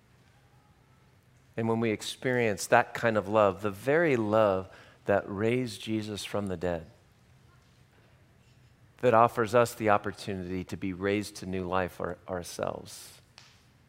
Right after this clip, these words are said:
that's the kind of love that can thaw a frozen heart.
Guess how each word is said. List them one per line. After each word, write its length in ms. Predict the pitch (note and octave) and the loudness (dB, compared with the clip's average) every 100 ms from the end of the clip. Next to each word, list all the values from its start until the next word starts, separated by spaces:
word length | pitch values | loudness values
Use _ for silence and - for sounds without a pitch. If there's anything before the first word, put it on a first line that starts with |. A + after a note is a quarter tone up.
| _ _ - _ _ _ - - | _ _ -20 _ _ _ -20 0
that's 300 | G#2+ A2 - | 0 2 -2
the 60 | |
kind 200 | G#2 G2+ | -4 -2
of 80 | F2+ | 0
love 360 | F2 E2+ D#2 - - - - _ _ _ _ _ | 0 -2 -4 -10 -16 -20 -20 _ _ _ _ _
that 180 | - G2 | -2 0
can 140 | F#2+ | -2
thaw 500 | E2+ - F2+ F2 E2 - | -6 0 2 4 2 -2
a 120 | F2 | -8
frozen 840 | - - F2+ E2+ E2 D#2+ D#2 D#2 D#2 - | -8 -6 -4 -4 -6 -8 -8 -12 -16 -20
heart. 400 | - - D2+ C#2+ | -10 -6 -6 -8